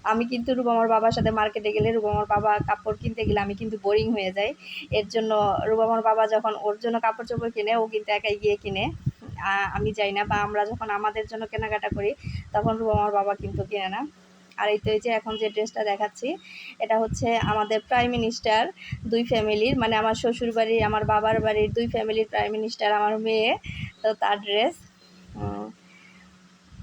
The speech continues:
তো এটা কিন্তু আড়ংয়ের ড্রেসটা ছিল, এই যে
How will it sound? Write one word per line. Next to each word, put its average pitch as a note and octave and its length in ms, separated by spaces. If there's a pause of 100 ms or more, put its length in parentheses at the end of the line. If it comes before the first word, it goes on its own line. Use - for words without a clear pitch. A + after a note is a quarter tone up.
(300)
তো G#3+ 100 (880)
এটা G#3+ 180 (180)
কিন্তু A3 200
আড়ংয়ের G3+ 400
ড্রেসটা G#3 320
ছিল, A3 180
এই G#3 140
যে A3 120